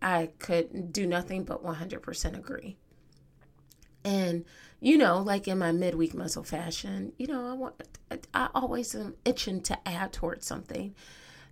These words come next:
And it just simply is this, is that in order to know your direction, you must spend the time concentrated in the area or in the areas you like to explore, because without exploration, you will never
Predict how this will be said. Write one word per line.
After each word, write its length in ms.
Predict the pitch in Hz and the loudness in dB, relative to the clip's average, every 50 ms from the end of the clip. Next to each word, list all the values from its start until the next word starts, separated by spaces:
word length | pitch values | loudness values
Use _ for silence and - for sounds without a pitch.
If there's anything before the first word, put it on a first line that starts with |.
| - _ _ - | -20 _ _ -4
And 360 | 208 202 196 196 190 185 - - - | -2 0 0 0 -2 -2 -6 -6 -4
it 140 | - 220 208 | -2 -2 -2
just 260 | 214 226 226 - - | -2 -4 -4 -4 -4
simply 420 | - 233 240 233 - 233 226 208 | -2 -4 -4 -4 -4 -4 -2 -2
is 140 | 202 190 190 | -2 -6 -6
this, 420 | 196 - 214 214 208 190 - - - | -8 -8 -8 -8 -8 -10 -10 -10 -8
is 280 | - 202 196 180 175 | -6 -6 -6 -6 -6
that 280 | - 196 190 185 - - - - _ - - - - - - | -6 -6 -6 -6 -8 -10 -16 -20 _ -20 -20 -20 -18 -10 -6
in 120 | 214 202 | -4 -2
order 280 | 196 208 226 240 233 226 | 0 0 0 0 0 -2
to 100 | 214 214 | -2 0
know 160 | 202 196 190 | 0 0 0
your 180 | 196 185 185 180 | 0 0 -2 -4
direction, 800 | - 185 175 165 190 190 220 220 - - - 170 160 165 170 - - - _ _ - - - - - - - | -4 -6 -6 -4 -2 -2 -2 -2 -2 -6 -4 -4 -4 -4 -6 -8 -14 -20 _ _ -20 -20 -20 -20 -20 -10 -4
you 160 | 220 214 202 | 0 2 2
must 280 | 196 190 185 190 196 - | 4 2 2 0 0 0
spend 420 | - - - - 214 214 220 214 | -2 -2 -2 -2 -2 0 0 0
the 80 | 208 208 | -2 0
time 460 | - - - 208 208 208 202 190 190 | 0 0 0 0 -2 -2 -2 -2 -4
concentrated 920 | - - - 196 208 220 - 214 214 208 - - 180 180 175 190 180 - - | -4 -4 -2 -2 -2 -2 -4 -4 -6 -6 -4 -2 -2 -2 -2 -2 -4 -6 -4
in 220 | - 214 208 196 190 | -4 -2 0 0 0
the 140 | 185 - - - | 0 -2 -4 -2
area 760 | 208 196 202 208 214 214 196 160 156 160 160 165 185 214 220 - - - - - | 0 0 2 2 2 2 2 2 4 4 2 2 0 -2 -4 -8 -14 -20 -14 -4
or 140 | - - 214 | 2 2 2
in 220 | - - 214 202 196 | 2 2 0 2 0
the 120 | 185 - - - | 0 -2 -2 2
areas 680 | 208 220 233 233 208 185 170 165 170 175 185 - - - - - | 4 4 6 6 4 2 2 2 2 2 0 -4 -8 -10 -8 -6
you 280 | 180 196 208 196 160 - | -2 -2 -2 -2 -2 -4
like 260 | - 180 196 196 196 - | -2 -2 0 -2 -2 -4
to 120 | - 180 | -4 -4
explore, 680 | 175 - - - - - 214 247 254 - - - 196 - - - - - - - | -4 -4 -6 -8 -4 -2 0 0 0 0 -2 -4 -6 -10 -18 -20 -20 -14 -6 -4
because 300 | 214 196 208 202 185 196 | -4 -2 0 -2 -2 -2
without 340 | 202 202 208 202 214 226 | -2 -2 -2 -2 -2 -2
exploration, 800 | 220 220 - - - - 220 208 214 226 254 247 - - 208 202 | -4 -4 -6 -8 -6 -2 0 2 2 2 2 2 -2 -4 -4 -2
you 140 | 202 202 196 | -2 -2 -2
will 100 | 196 196 | -2 -2
never 540 | 196 190 202 208 208 - 202 185 180 - | 0 0 0 -2 -2 -2 -4 -4 -4 -6